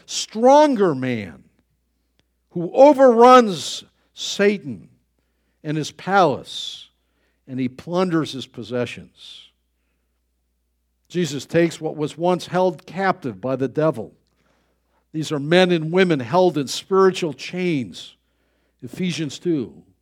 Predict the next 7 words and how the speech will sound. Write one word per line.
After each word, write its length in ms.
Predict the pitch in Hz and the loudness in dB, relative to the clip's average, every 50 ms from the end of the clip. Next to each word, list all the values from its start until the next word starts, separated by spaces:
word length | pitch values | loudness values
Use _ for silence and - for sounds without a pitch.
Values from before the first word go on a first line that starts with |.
| _ _ _ _ _ _ _ _ _ | _ _ _ _ _ _ _ _ _
He 160 | - 160 151 | -8 -8 -8
comes 560 | 156 - - 185 190 185 185 175 147 - - | -6 -8 -4 0 0 0 0 -2 -6 -10 -10
to, 260 | - 156 135 113 98 - _ _ _ _ _ _ _ _ | -6 -6 -6 -6 -8 -12 _ _ _ _ _ _ _ _
to 260 | - 143 120 104 101 98 | -14 -14 -14 -14 -16 _
rescue 600 | 110 131 151 190 220 214 - - - 214 208 208 | -12 -2 2 2 2 2 2 -2 -4 -4 -4 0
the 120 | 175 180 175 | 0 0 0
perishing, 840 | 180 - - - 185 190 190 185 165 147 - - 131 104 82 - | -2 -8 -12 -6 -4 0 0 0 0 0 -2 -8 -10 -12 -14 -18